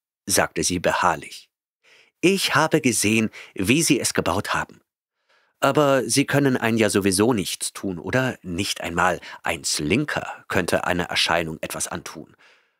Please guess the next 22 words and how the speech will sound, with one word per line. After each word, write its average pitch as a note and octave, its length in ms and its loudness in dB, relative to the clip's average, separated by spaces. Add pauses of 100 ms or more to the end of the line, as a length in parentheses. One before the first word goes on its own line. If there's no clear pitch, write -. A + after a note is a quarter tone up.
Auf A3+ 320 2
Wiedersehen, E3 420 4
Grant.“ C#3+ 420 2 (880)
Sie F#2 220 -4
schloss A2 420 2
müde C3 360 2
die G#2+ 220 2
Augen. E2+ 340 -6 (1900)
Es C#3 200 2
regnete B2 400 4
jetzt A#2 540 -2
noch A2+ 240 2
stärker. - 600 -6 (420)
Grant F#2 460 2 (220)
schob - 360 2
sich - 240 0
durch - 160 -2
das - 180 -4
Blutgras, G2 640 0
dessen F#2 240 0
roter F2 460 0
Saft - 480 -2